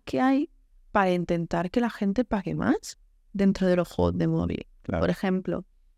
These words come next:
Speaker 1: eh, cuando tú tienes una aplicación de móvil que tiene este tipo de monetización, muchas de las decisiones se hacen por test A B, en plan, a ver quién ha pagado más.
Speaker 2: Ujú.
Speaker 1: Si ponemos el menú este aquí, aquí, con esta animación, con esta, entonces empiezan a hacer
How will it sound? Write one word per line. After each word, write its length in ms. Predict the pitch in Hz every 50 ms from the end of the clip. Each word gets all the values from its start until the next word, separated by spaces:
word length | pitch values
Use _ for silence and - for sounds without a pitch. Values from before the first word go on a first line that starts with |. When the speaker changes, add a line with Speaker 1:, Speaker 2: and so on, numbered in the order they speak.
| _ _ _ _ _ _ _ _ _
Speaker 1:
eh, 720 | - 202 185 185 185 180 175 175 175 175 175 170 185 - - -
cuando 300 | _ - 196 180 175 180
tú 160 | 185 - 202
tienes 1040 | 202 - 240 247 240 240 240 240 233 233 233 233 233 233 226 226 220 - - - -
una 360 | 226 226 226 226 226 226 220
aplicación 600 | 220 220 220 220 220 214 - - 220 220 220 214
de 80 | 208 214
móvil 460 | 214 220 233 247 220 208 170 170 170
que 120 | - 180 170
tiene 180 | - 175 180 180
este 180 | - - 220
tipo 160 | 220 226 202 226
de 60 | 226
monetización, 720 | 226 226 226 226 214 - 214 214 - - 233 233 233 247
muchas 380 | 254 226 202 202 - - 214 202
de 100 | - 220
las 380 | 214 208 208 208 208 - - -
decisiones 640 | - 208 - - 208 185 - 220 214 214 226 247 -
se 80 | -
hacen 280 | 185 - - 214 214 220
por 240 | - 202 190 180 -
test 380 | - _ 190 180 170 - - - -
A 140 | 185 180 170
B, 260 | 185 226 311 359 - _ _ _
en 120 | - 196 185
plan, 160 | 190 190 190
a 60 | 190
ver 120 | 185 196
quién 140 | 196 - 254 226
ha 60 | 208
pagado 280 | - 185 165 165 170
más. 340 | 170 202 277 440 453 - - _ _ _
Speaker 2:
Ujú. 80 | - -
Speaker 1:
Si 80 | 98 214
ponemos 340 | - 185 185 185 185 190 -
el 80 | 208
menú 240 | 202 202 202 202 208
este 220 | 202 - - - 196
aquí, 260 | 196 - 262 277 320
aquí, 540 | 269 214 220 - - 247 262 277 302 - - _ - _ _ _ -
con 160 | - - 190 175
esta 180 | 180 - 220
animación, 480 | 202 196 185 185 185 - 233 240 247 240
con 180 | - 226 214
esta, 220 | 214 233 - - 254
entonces 240 | 226 208 196 190 226
empiezan 360 | 220 214 220 214 226 220 214
a 40 | 214
hacer 260 | - - 233 240